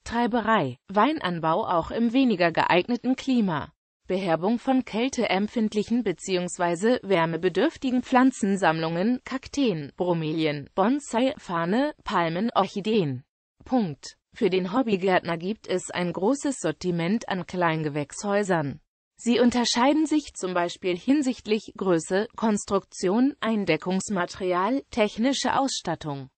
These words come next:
Je nach Nutzungsart und dem daraus resultierenden Wärmebedarf ist in den Wintermonaten eine Heizung notwendig.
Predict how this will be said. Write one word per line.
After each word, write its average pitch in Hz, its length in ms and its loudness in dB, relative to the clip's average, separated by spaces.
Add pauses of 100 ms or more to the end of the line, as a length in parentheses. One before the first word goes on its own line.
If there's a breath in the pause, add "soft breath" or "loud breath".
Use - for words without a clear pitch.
(260)
Je 277 280 4
nach 240 260 2
Nutzungsart 254 760 0
und 190 200 -2
dem 190 160 4
daraus 165 400 2
resultierenden 165 920 -2
Wärmebedarf 170 720 2
ist - 280 -6
in 185 160 -2
den 202 240 4
Wintermonaten 170 840 0
eine 254 320 0
Heizung 214 420 -2
notwendig. 131 760 -6